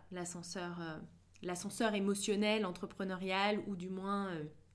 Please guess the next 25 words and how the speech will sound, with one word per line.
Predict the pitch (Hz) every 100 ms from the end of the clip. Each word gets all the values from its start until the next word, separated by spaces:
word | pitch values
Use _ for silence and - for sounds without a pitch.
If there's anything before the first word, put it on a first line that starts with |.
| _ - - - - - - -
les, | 185 175
les | 180 196
montagnes | 202 202 214 202
russes | 196 247 214
de |
l'entrepreneuriat, | 190 190 - 220 - 190 175 185 214
c'est | 233 196
pas | - 240
ça | 226 185
pour | - 165
moi. | 156 170 - - - - -
C'est | - 240
pas | 302
une | 277 254
question | 226 - 240 254
de | 196
réussite | 202 208 - 240 208
et |
d'échec. | - - - - - - - - -
C'est | - 254
vraiment | 240 247 285
une | 262
question | 233 220 - - 247 262 262 - _ - - - _ _ -
en | 196 202
interne, | 233 226 190 165 160